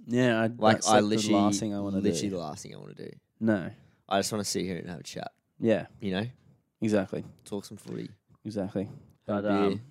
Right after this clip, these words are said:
Speaker 2: beer.
Speaker 1: exactly. But it was just, it was kind of a, that was the one, the one blemish on Woy Woy, was that one bloke.
Speaker 2: Sure.
Speaker 1: But, you know, everything else was pretty good.
Speaker 2: Yeah,
Speaker 1: Everything
Speaker 2: yeah,
Speaker 1: else was
Speaker 2: sure.
Speaker 1: good.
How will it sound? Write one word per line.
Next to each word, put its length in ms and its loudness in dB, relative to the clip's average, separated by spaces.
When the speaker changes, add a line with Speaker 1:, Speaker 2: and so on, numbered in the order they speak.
Speaker 2:
beer. 100 -6
Speaker 1:
exactly. 380 -8
But 120 6
it 40 8
was 140 6
just, 280 2
it 100 4
was 140 6
kind 220 -4
of 80 -2
a, 260 6
that 100 10
was 180 8
the 80 8
one, 600 6
the 80 0
one 260 6
blemish 460 4
on 160 4
Woy 180 8
Woy, 300 0
was 160 -4
that 180 0
one 360 -2
bloke. 280 -2
Speaker 2:
Sure. 480 0
Speaker 1:
But, 160 8
you 60 4
know, 100 6
everything 340 4
else 180 2
was 100 -2
pretty 240 2
good. 300 6
Speaker 2:
Yeah, 140 2
Speaker 1:
Everything 280 6
Speaker 2:
yeah, 80 2
Speaker 1:
else 120 2
was 100 -4
Speaker 2:
sure. 100 -4
Speaker 1:
good. 220 0